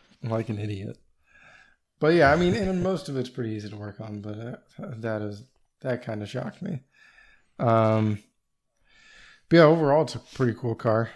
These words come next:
Um, the coolers were huge and many, aplenty. And I guess it makes sense when everything's like, but it also kinda doesn't to me,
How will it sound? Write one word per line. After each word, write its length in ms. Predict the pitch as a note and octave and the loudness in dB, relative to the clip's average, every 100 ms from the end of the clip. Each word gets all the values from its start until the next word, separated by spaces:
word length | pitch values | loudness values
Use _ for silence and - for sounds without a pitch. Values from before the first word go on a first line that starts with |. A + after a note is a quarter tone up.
| - | -6
Um, 540 | A#2+ A2+ A2+ A2+ A2 G2+ _ _ _ _ _ _ _ _ _ - | -2 0 0 0 -2 -4 _ _ _ _ _ _ _ _ _ -4
the 140 | B2 | -4
coolers 420 | B2 D3+ G3 D3 G#2 | 0 4 4 4 0
were 80 | |
huge 580 | G2 - D#3+ A#2+ - - _ | -6 -2 0 0 -2 -14 _
and 440 | C3 A2+ A2+ G2+ | 0 2 0 -2
many, 400 | A#2 A#2+ G#2+ F#2 - _ _ _ - | -2 0 0 -4 -14 _ _ _ -10
aplenty. 640 | B2 - A#2+ - G#2 F#2+ _ _ _ _ _ _ - | -6 0 0 0 -6 -8 _ _ _ _ _ _ -2
And 100 | C3+ | 2
I 20 | |
guess 200 | D3+ - | 2 2
it 40 | |
makes 260 | D#3 D3 - | 2 2 0
sense 380 | D3+ D3+ - C3 | 0 0 -4 -2
when 100 | B2 | 0
everything's 460 | B2+ C3 B2+ B2 | 2 0 0 0
like, 380 | A#2+ A2+ - _ _ _ _ _ _ _ _ _ _ _ _ _ _ _ _ _ | -2 -4 -6 _ _ _ _ _ _ _ _ _ _ _ _ _ _ _ _ _
but 100 | F3+ | 2
it 40 | G3+ | 4
also 260 | F#3+ G3 | 4 2
kinda 280 | B2+ C#3+ A#2+ | -2 0 2
doesn't 340 | A2 A#2+ A#2+ | 0 -2 -2
to 80 | A#2+ | -4
me, 280 | B2 A#2 | -4 -4